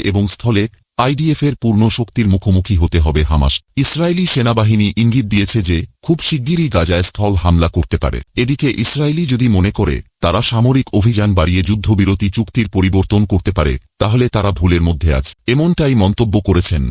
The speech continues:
ফিলিস্তিনি প্রতিরোধ আন্দোলন হামাসের মুখপাত্র ওসামা হামদান। হামদান বলেন, তারা অবাক হয়েছে যে আমরা যুদ্ধবিরতি মেনে নিয়েছি এবং আমাদের প্রতিটি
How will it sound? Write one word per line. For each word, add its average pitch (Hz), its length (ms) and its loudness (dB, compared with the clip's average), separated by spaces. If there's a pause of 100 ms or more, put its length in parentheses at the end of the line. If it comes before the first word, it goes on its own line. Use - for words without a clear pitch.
ফিলিস্তিনি 151 560 0
প্রতিরোধ 117 500 0
আন্দোলন 95 420 2
হামাসের 87 400 2
মুখপাত্র 90 520 -2
ওসামা 80 400 0
হামদান। 69 360 -2 (100)
হামদান 147 440 0
বলেন, 101 280 2 (300)
তারা 110 260 -2
অবাক 110 320 0
হয়েছে 113 340 2
যে 101 160 0
আমরা 92 240 2
যুদ্ধবিরতি 104 680 0
মেনে 87 200 0
নিয়েছি 85 340 0 (180)
এবং 120 260 0
আমাদের 127 340 0
প্রতিটি 120 360 -2